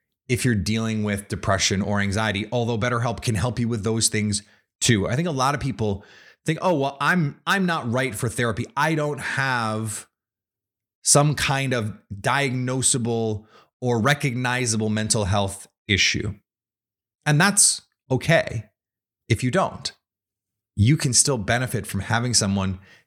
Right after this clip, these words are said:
get you into a better frame of mind, into a better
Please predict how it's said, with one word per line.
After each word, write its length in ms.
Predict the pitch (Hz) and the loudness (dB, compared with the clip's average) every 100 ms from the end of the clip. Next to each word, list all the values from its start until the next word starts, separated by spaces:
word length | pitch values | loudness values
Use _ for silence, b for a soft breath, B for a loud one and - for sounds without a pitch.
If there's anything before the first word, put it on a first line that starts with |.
| b - | b -2
get 340 | 156 - - | 2 4 2
you 220 | 120 117 | 2 -2
into 460 | 135 139 - 131 123 | -2 0 2 0 0
a 80 | 117 | -2
better 540 | 87 - 123 127 139 | -2 0 0 0 -2
frame 580 | 123 - - 117 123 123 | -4 -6 -2 0 0 -2
of 160 | 113 98 | -4 -2
mind, 440 | 107 117 107 98 | 0 0 0 -2
into 240 | 110 101 120 | -4 -2 -2
a 80 | 107 | -2
better 640 | 90 - 135 147 151 | -4 -2 -2 0 -2